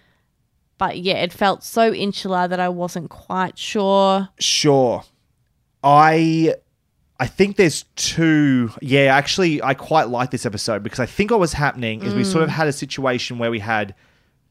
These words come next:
Speaker 2: both June and Serena were having sort of a similar thematic thing happen. June was being told by Lawrence, essentially, this is really simplistically,
Speaker 1: Mm.
Speaker 2: that, like,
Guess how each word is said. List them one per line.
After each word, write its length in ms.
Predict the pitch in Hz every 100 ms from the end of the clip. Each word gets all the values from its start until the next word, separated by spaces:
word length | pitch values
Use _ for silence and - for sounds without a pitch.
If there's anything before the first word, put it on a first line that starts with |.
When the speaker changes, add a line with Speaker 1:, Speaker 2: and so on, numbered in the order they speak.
| -
Speaker 2:
both 400 | 151 208 - -
June 440 | 139 151 156 156
and 280 | 143 123 135
Serena 540 | 131 139 117 117 117 110
were 140 | 107
having 260 | 104 110 107
sort 160 | -
of 60 | 107
a 60 | 98
similar 340 | - 110 107
thematic 360 | - 104 95 -
thing 180 | 101
happen. 420 | 98 92 90 82 - _ _ _ -
June 400 | 127 165 214 208
was 160 | 180
being 260 | 147 139 127
told 640 | - 120 110 110 110 - -
by 220 | 107 107
Lawrence, 540 | 107 117 120 123 117 -
essentially, 640 | - - 170 - 107 107
this 100 | 113
is 100 | 117
really 140 | 123
simplistically, 600 | 113 104 110 - 104 98
Speaker 1:
Mm. 340 | 101 101 165 101
Speaker 2:
that, 140 | 120
like, 380 | 120 107 110